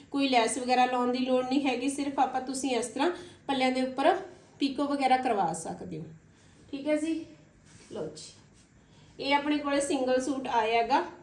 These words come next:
ਤੇ ਜੇ ਆਪਾਂ ਨੂੰ ਰਿਸਪੌਂਸ ਵਧੀਆ ਮਿਲਿਆ ਤਾਂ ਆਪਾਂ ਇਹਦੇ ਹੋ ਸਕਦਾ ਹੋਰ ਵੀ ਸਟਾਕ ਆਪਾਂ ਮੰਗਵਾ ਲਈਏ। ਤੇ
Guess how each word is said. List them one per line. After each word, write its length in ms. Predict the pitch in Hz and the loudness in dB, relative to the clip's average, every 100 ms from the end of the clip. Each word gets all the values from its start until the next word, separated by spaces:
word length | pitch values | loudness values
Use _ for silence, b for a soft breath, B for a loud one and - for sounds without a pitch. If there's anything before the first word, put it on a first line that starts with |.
| B B B - | B B B -2
ਤੇ 360 | 254 247 240 240 | 0 4 4 4
ਜੇ 140 | 254 | 2
ਆਪਾਂ 180 | 254 262 | 0 0
ਨੂੰ 100 | 269 | -2
ਰਿਸਪੌਂਸ 460 | 269 - 269 254 - | -2 -2 0 0 2
ਵਧੀਆ 320 | 240 233 269 | 0 2 0
ਮਿਲਿਆ 240 | 277 277 | 2 2
ਤਾਂ 160 | 277 269 | 2 0
ਆਪਾਂ 180 | 254 254 | -2 -2
ਇਹਦੇ 180 | 262 277 | 0 0
ਹੋ 80 | 247 | -2
ਸਕਦਾ 380 | 254 233 233 | -4 -4 -2
ਹੋਰ 200 | 294 240 | 2 2
ਵੀ 120 | 220 269 | 2 -2
ਸਟਾਕ 340 | - 247 247 | -2 -2 -2
ਆਪਾਂ 200 | 254 254 | -4 -2
ਮੰਗਵਾ 360 | 240 233 226 226 | 2 4 4 2
ਲਈਏ। 300 | 247 277 277 B B | 0 -2 -4 B B
ਤੇ 120 | - | -6